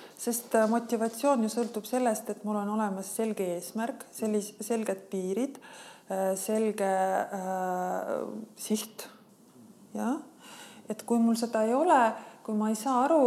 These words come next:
või kui, noh, juht ei otsusta või juht ei ütle, äh, või juht annab ebamääraselt sellist, äh, vastust kogu aeg, et, et, äh,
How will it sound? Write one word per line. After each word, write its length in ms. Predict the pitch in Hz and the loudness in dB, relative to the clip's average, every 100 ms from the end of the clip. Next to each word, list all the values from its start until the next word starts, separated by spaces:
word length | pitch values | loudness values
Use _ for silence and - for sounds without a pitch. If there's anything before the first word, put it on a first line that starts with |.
| 208 | 6
või 180 | 202 208 | 2 -4
kui, 380 | 208 220 214 214 214 208 208 | -4 -2 0 2 2 0 -2
noh, 280 | 220 220 214 202 233 - | -2 -4 -6 -12 -12 -6
juht 340 | 247 254 - | -2 -2 0
ei 80 | 226 | 2
otsusta 600 | 285 277 226 214 - 202 | 2 2 -4 -6 -4 -4
või 220 | 190 202 214 | 0 0 0
juht 300 | 240 - 214 | -2 -4 -2
ei 120 | 254 | 0
ütle, 440 | 269 - 196 185 190 - - - - - - | -2 -4 0 0 0 -4 -16 -20 -20 -20 -10
äh, 340 | - 208 202 202 | -2 0 2 2
või 160 | 202 233 | 2 4
juht 260 | 277 277 226 | 2 4 2
annab 300 | 240 233 233 | 4 2 2
ebamääraselt 840 | 247 226 208 214 208 190 190 196 - | 2 2 2 4 4 2 0 -6 -4
sellist, 680 | 202 190 190 - - - | -2 0 -2 -6 -12 -4
äh, 560 | 196 190 196 196 202 - | 0 0 0 0 0 2
vastust 680 | 208 277 - - - - - | 4 2 0 -8 -10 -12 -12
kogu 320 | 180 180 180 175 | -8 -6 -2 -2
aeg, 280 | 170 - | -4 -6
et, 280 | 196 190 - | -10 -8 -6
et, 300 | - - - | -6 -6 -2
äh, 240 | 220 220 | 0 -2